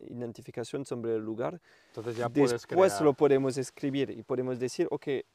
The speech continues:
Speaker 1: lo que existe lo podemos llamar Vingrau". Ah, pero aquí, ah, lo que pasaba estaba quizás, am,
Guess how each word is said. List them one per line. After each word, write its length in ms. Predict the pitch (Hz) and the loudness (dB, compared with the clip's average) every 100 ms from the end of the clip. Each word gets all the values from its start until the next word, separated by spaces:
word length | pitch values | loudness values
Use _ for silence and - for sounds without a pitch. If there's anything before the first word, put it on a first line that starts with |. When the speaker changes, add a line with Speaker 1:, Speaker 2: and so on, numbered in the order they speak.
| - - - - - | -20 -20 -20 -20 -14
Speaker 1:
lo 180 | - 139 | -2 0
que 240 | 143 127 123 | 4 4 2
existe 500 | 120 139 - 185 240 _ _ _ _ _ | -2 -10 -6 -6 -6 _ _ _ _ _
lo 100 | 127 | -6
podemos 320 | 131 127 156 | -4 -2 -4
llamar 360 | 143 123 139 175 _ _ | -4 -4 -2 -4 _ _
Vingrau". 400 | 127 120 117 110 - _ _ _ _ _ _ - | -10 -6 -4 -4 -10 _ _ _ _ _ _ -8
Ah, 520 | 117 110 104 104 104 - _ _ _ - - | -6 -6 -8 -8 -10 -14 _ _ _ -20 -6
pero 400 | 127 123 123 117 | -4 -2 -2 -2
aquí, 560 | 123 - - 180 - - _ | -4 -8 -12 -12 -12 -18 _
ah, 380 | 120 120 117 113 | -10 -8 -8 -8
lo 140 | 113 117 | -8 -8
que 100 | 117 | -8
pasaba 480 | 113 113 139 156 147 | -10 -6 -4 -2 -4
estaba 340 | - 117 113 | -8 -10 -10
quizás, 560 | - 127 135 131 - _ _ _ _ _ - | -10 -8 -6 -6 -12 _ _ _ _ _ -12
am, 1200 | 117 120 113 113 110 110 107 107 104 104 101 107 | -8 -6 -6 -6 -8 -10 -12 -12 -14 -14 -16 -20